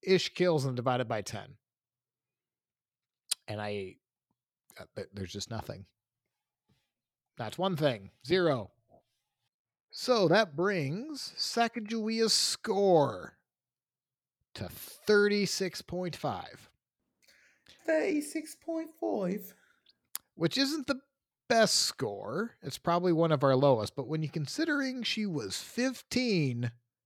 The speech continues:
Speaker 1: or fifteen to eighteen years old, it's a lot higher than I'd do at fifteen or eighteen years old.
Speaker 2: Right.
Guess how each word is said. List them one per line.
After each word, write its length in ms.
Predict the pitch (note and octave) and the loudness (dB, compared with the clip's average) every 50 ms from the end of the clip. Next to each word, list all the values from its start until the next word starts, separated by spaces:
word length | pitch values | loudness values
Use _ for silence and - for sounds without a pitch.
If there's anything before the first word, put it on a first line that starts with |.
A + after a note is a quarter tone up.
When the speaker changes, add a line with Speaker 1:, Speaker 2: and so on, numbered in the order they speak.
| _ _ - | _ _ -8
Speaker 1:
or 140 | - C3+ C3+ - - _ - | -6 -6 -6 -6 -10 _ 2
fifteen 400 | - A3+ A3 - - A#3 A3+ G#3 | 4 4 4 4 2 2 4 4
to 180 | F#3+ - - | 4 6 6
eighteen 380 | F3+ G3 - - - F#3+ F#3 E3+ | 4 4 4 2 -2 0 2 2
years 240 | E3+ E3 E3 D3+ D3+ | 2 2 2 4 4
old, 400 | D3+ C3+ B2 A2 G#2+ A2 - - _ _ _ _ _ _ _ _ _ _ _ _ _ | 4 2 2 0 -2 -6 -8 -10 _ _ _ _ _ _ _ _ _ _ _ _ _
it's 80 | - - | -4 2
a 40 | C3 | 4
lot 160 | D3 E3 D3+ | 6 6 8
higher 240 | E3 F#3+ G3+ G3+ F3+ | 8 10 10 10 10
than 120 | E3 D#3 | 8 8
I'd 220 | E3 F#3 G3 E3+ C3+ | 6 6 6 4 2
do 140 | A#2+ B2 | 0 -2
at 100 | A#2+ G#2+ | -2 0
fifteen 320 | - C3 A#2+ - - A#2 G#2+ | 0 0 0 0 -2 -4 -4
or 100 | A2 G#2+ | -4 -4
eighteen 360 | G#2+ G#2+ G#2+ - - A#2 A2 | -6 -6 -6 -8 -8 -10 -8
years 180 | A2 G#2+ G#2+ G#2 | -6 -6 -4 -4
old. 280 | A2+ A2+ C#3 D#3+ C#3 - - - - _ _ _ _ _ _ _ _ _ _ _ _ _ _ _ _ _ _ _ | -2 -2 -2 -2 -2 -4 -10 -16 -20 _ _ _ _ _ _ _ _ _ _ _ _ _ _ _ _ _ _ _
Speaker 2:
Right. 360 | - A2+ G#2+ A2 A2+ A#2+ A#2+ | -6 -4 -2 -2 -2 -2 -4